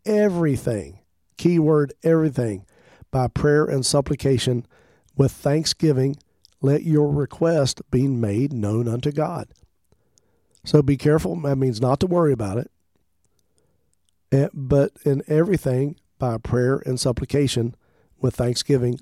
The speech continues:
let your request be known unto God. And the peace. See, if you o-, if you obey six, then seven i-, is the prerequisite and, and is the, the victory through it.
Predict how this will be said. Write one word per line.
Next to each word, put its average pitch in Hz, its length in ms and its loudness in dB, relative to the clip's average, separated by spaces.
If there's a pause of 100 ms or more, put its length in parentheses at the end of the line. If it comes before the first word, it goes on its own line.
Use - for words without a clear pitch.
(100)
let 127 220 -2
your 127 180 0
request 123 440 -2
be 120 100 -2
known 113 260 -2
unto 110 160 -4
God. 117 320 -4 (540)
And 160 260 2
the 160 60 -2
peace. 202 580 -2
See, 151 280 2
if 151 160 -2
you 143 260 2
o-, 139 240 0
if 135 200 -2
you 139 160 4
obey 151 360 2
six, - 680 -2 (1400)
then 135 220 4
seven 135 720 0 (580)
i-, 143 40 4
is 143 500 4
the 135 100 2
prerequisite 160 840 0
and, 139 260 -2
and 135 240 0
is 135 300 0
the, 135 260 2
the 135 140 0
victory 135 360 -2
through 113 200 -2
it. - 80 -12